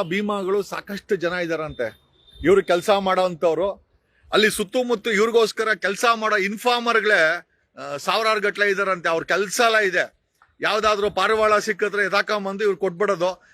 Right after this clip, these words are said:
ಈ ಪಾರಿವಾಳನ ಇವ್ರು ಕುಯ್ಕೊಂಡು ಅದನ್ನ ರೇಪ್ ಮಾಡಿ ಯಾವ ಮಟ್ಟಕ್ಕೆ ವಿಕೃತ ಇದೆ ಲೆಕ್ಕ ಹಾಕೊಳ್ರಿ. ಆಮೇಲೆ, ಆ, ಇವ್ರಪ್ಪ ಇದನ್ನಲ್ಲ, ಇವ್ರಪ್ಪ, ಈ ಚಿಕ್ಕದಣಿ ಅವ್ರಪ್ಪ, ಅವನು ಇದೇ ಬಾಳೆ ಅಂತೆ. This is what, what, uh,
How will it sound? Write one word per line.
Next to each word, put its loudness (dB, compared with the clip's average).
ಈ 2
ಪಾರಿವಾಳನ 2
ಇವ್ರು 2
ಕುಯ್ಕೊಂಡು -2
ಅದನ್ನ -4
ರೇಪ್ 2
ಮಾಡಿ -2
ಯಾವ 0
ಮಟ್ಟಕ್ಕೆ -2
ವಿಕೃತ 0
ಇದೆ 2
ಲೆಕ್ಕ -2
ಹಾಕೊಳ್ರಿ. -2
ಆಮೇಲೆ, 0
ಆ, -2
ಇವ್ರಪ್ಪ 0
ಇದನ್ನಲ್ಲ, -2
ಇವ್ರಪ್ಪ, -2
ಈ -12
ಚಿಕ್ಕದಣಿ 2
ಅವ್ರಪ್ಪ, 0
ಅವನು 0
ಇದೇ 2
ಬಾಳೆ 2
ಅಂತೆ. -6
This -10
is 0
what, 0
what, -2
uh, -2